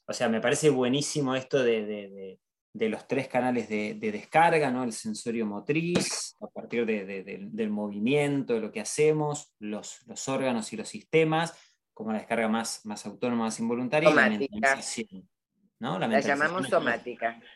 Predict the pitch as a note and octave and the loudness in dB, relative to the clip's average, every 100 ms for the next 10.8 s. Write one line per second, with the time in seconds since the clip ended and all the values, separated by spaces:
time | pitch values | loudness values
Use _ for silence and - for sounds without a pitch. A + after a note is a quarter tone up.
0 | _ C3+ B2+ - B2+ B2 F#2+ - - F#2 | _ -2 -2 0 4 4 2 -4 -14 -16
1 | - - - A2 A2+ A2+ A2+ G#2+ G2+ G#2 | -18 -10 -8 -6 -8 -4 -2 -2 -4 -10
2 | - - - - - _ A#2 C#3+ C3 - | -16 -20 -20 -20 -20 _ 2 6 6 8
3 | D3 D3+ D3+ D#3 F3 D3 - A2 A#2 B2 | 6 8 6 6 0 -4 -8 -6 0 2
4 | D3+ D3 C3+ C3+ D3 D3 D#3 F3 F3 D#3+ | 2 2 0 0 0 2 4 4 4 2
5 | F3+ F3 - A2+ G#2+ - A2+ B2 C3+ C#3 | 6 6 6 2 -4 -6 0 2 4 0
6 | - - A2+ F#2 G#2 G2+ G#2 G#2+ - - | -2 -6 -6 -4 -6 -6 -8 -8 -12 -10
7 | G#2+ G#2+ B2+ C3+ A#2 G2 _ A#2 B2 G#2+ | -4 0 4 6 4 -2 _ -2 0 0
8 | G#2+ A2+ A2+ A2+ G#2+ - A#2+ B2 A#2+ A#2 | 0 2 2 0 -2 -4 -2 0 0 -2
9 | A2 D#3+ - B2+ A#2+ B2+ - A#2 - A2+ | -2 0 0 2 0 -2 -4 -4 -4 -6
10 | A#2+ B2 - F3 E3 D#3+ F#3+ - | -4 -4 0 2 2 0 -6 -12